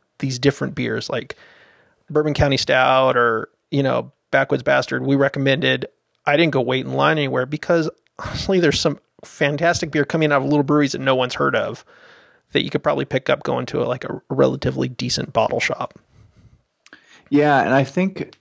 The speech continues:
Speaker 2: um, <sighs> I'm going, I'm looking at my cellar right now, what's in there. <sighs> I think you're right. Like, there's no, there's not a huge reason looking at this collection to do a lot of aging.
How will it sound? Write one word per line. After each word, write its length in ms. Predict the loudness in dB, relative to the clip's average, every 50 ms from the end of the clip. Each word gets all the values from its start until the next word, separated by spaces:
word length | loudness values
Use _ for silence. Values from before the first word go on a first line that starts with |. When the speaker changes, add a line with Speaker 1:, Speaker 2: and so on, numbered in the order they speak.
| _ 2
Speaker 2:
um, 480 | 4 6 6 4 2 0 -2 -4 -6 -8 _
<sighs> 1300 | _ _ _ _ _ _ _ _ _ _ _ _ _ _ _ _ _ _ _ _ _ _ _ _ _ -4
I'm 600 | -4 -2 -2 -4 -8 -10 -16 -12 -6 -2 0 2
going, 240 | 4 4 4 4 4
I'm 120 | 2 2
looking 220 | 2 2 2 0 0
at 80 | 0
my 120 | 0 -2 -2
cellar 600 | -4 -2 0 2 4 4 4 2 2 -2 -4 -6 _
right 240 | -6 -4 -4 -4 -2
now, 340 | -2 -2 -2 0 0 -2 -2
what's 320 | -2 -2 -2 -2 -2 -2
in 120 | -2 0 2
there. 300 | 2 2 2 0 -2 -6 _
<sighs> 2000 | -20 -20 -20 -20 -20 -20 -20 _ _ _ _ _ _ _ _ _ _ _ _ _ _ _ _ _ _ _ _ _ _ _ _ _ _ _ _ _ _ -6 -2
I 720 | 0 0 0 0 -2 -6 -10 -14 -16 -18 -10 -2 -2 0
think 240 | 2 2 0 2 2
you're 120 | 2 2
right. 360 | 4 4 4 4 2 0 -2 0
Like, 220 | 2 0 2 2
there's 260 | 2 0 0 0 0 0
no, 300 | 2 2 4 4 2 2
there's 200 | 2 0 0 2
not 200 | 2 2 2 2
a 60 | 2 0
huge 640 | -4 -6 -8 -2 0 2 2 2 2 0 -2 -8 -14 _ _ _
reason 500 | -2 0 2 2 2 2 0 -4 -2 0
looking 320 | 0 0 0 0 0 2 2
at 100 | 2 2
this 160 | 0 -2 -2
collection 540 | -4 -6 -2 0 0 0 0 -4 -6 -6 -6
to 100 | -4 -2
do 160 | 0 2 2 2
a 20 |
lot 240 | 2 2 2 2 0
of 100 | 0 -2 -2
aging. 440 | -2 -2 -2 -2 -2 -4 -6 -6 -10